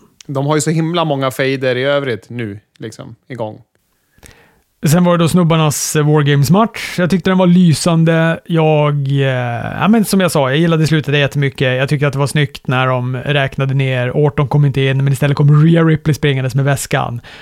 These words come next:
Speaker 2: Och jag hann också tänka där, ja, men fan, de kanske tar titeln från Seth Rollins på det här sättet. För hela face-ligan låg ju utslagna när hon kom springandes där. Men då kom ju då Ortons låt igång och, eh, publiken gick bananas. Och han var gigantisk, Orton. Jävlar vad stor han var.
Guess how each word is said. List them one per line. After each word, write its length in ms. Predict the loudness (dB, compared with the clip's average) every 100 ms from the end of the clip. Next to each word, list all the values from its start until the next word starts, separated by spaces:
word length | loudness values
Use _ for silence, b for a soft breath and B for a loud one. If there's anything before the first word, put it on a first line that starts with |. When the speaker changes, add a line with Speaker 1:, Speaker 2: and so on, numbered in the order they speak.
| B B B
Speaker 2:
Och 160 | -4 2
jag 80 | 2
hann 100 | 2
också 220 | 2 2
tänka 280 | 2 2 2
där, 140 | 0
ja, 140 | 0 0
men 180 | 0 0
fan, 200 | 0 0
de 80 |
kanske 240 | 2 2 2
tar 160 | 2 2
titeln 520 | 0 -2 -2 -2 -2
från 320 | 0 0 0
Seth 200 | -2 -2
Rollins 320 | -2 0 -2
på 120 | -2
det 60 | -4
här 100 | -4
sättet. 360 | -6 -6 -8 0
För 80 |
hela 760 | 2 4 4 2 2 2 2 0 -4
face-ligan 880 | -2 2 2 2 2 2 4 4
låg 240 | 4 4 4
ju 80 | 2 0
utslagna 480 | 2 2 2 0
när 80 | -2
hon 80 | 0
kom 160 | 0 0
springandes 500 | 0 0 0 -4 -8
där. 280 | -10 -10 -12 B B B B B
Men 180 | -2 0
då 80 |
kom 240 | 2 2 2
ju 60 |
då 100 | 2 4 2
Ortons 420 | 2 0 2 2
låt 340 | 2 0 -2
igång 480 | -2 0 0 -2 -2
och, 380 | -4 -6 _ -4
eh, 280 | -4 -4 -4
publiken 460 | 0 0 0 -4
gick 240 | -4 -6 -4
bananas. 1160 | -2 2 2 4 2 2 0 -4 -10 -14 -16 -6
Och 80 | 2
han 80 | 4
var 140 | 6
gigantisk, 720 | 4 4 2 4 2 -2 -6
Orton. 380 | -8 -8 -10 -6
Jävlar 260 | -2 0 2
vad 120 | 0
stor 340 | 2 2 2
han 160 | 0 -6
var. 240 | -10 -14